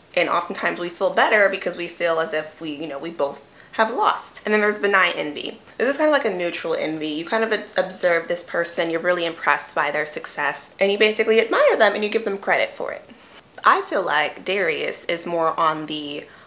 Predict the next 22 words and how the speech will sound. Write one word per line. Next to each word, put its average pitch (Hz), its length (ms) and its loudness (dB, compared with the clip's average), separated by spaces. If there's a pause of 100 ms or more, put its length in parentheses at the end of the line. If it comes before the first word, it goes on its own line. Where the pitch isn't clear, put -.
hostile - 720 0
envy 85 600 -10
because - 400 -2
he 277 200 -2
feels 151 680 -6
as 160 220 -4
if, 147 380 -4
"Oh, - 240 -6 (280)
well, 165 320 2 (140)
if 165 160 0
Kiki 247 300 -4
can 226 180 -6
go 196 200 4
on 185 340 4 (100)
and 170 80 -2
embarrass 185 580 2
me 175 440 -4
and 156 100 -10
twerk 190 400 0
all 185 180 4
over 175 320 2
Usher, 165 460 0